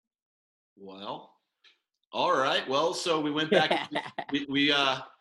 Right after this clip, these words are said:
Speaker 1: we went through your, your career, um, went through, uh, your two wins, zero losses versus
Speaker 2: <laughs>
Speaker 1: cancer. Uh,
Speaker 2: Yep.
Speaker 1: undefeated, uh,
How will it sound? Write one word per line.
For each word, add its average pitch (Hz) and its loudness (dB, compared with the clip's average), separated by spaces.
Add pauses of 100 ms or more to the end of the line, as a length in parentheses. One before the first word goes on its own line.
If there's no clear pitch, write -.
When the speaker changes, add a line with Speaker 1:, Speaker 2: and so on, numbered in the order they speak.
(340)
Speaker 1:
we 123 -2
went 151 0
through 165 2
your, 156 2
your 139 0
career, 135 0 (600)
um, 110 -2 (280)
went 120 -6
through, 123 -2
uh, 113 0 (1160)
your 113 -4 (1120)
two 160 -4
wins, 143 -4 (280)
zero 127 -2
losses 123 -2
versus 139 -2
Speaker 2:
<laughs> 151 -2
Speaker 1:
cancer. 147 -4 (760)
Uh, 104 -4 (120)
Speaker 2:
Yep. 127 2 (100)
Speaker 1:
undefeated, 147 -2 (320)
uh, 110 -6